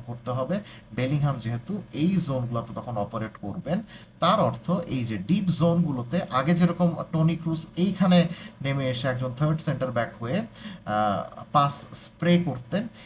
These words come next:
সেই রোলটা তখন ডেভিড আলাবাকে পালন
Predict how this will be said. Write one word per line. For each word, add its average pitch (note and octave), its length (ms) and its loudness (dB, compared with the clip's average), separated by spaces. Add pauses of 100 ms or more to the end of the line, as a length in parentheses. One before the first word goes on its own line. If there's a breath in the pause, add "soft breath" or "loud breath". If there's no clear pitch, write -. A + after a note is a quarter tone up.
(120)
সেই C#4+ 320 0
রোলটা C3+ 320 2
তখন D3+ 440 -2
ডেভিড G#2+ 300 -2
আলাবাকে G#2+ 540 0 (100)
পালন F#2 260 -2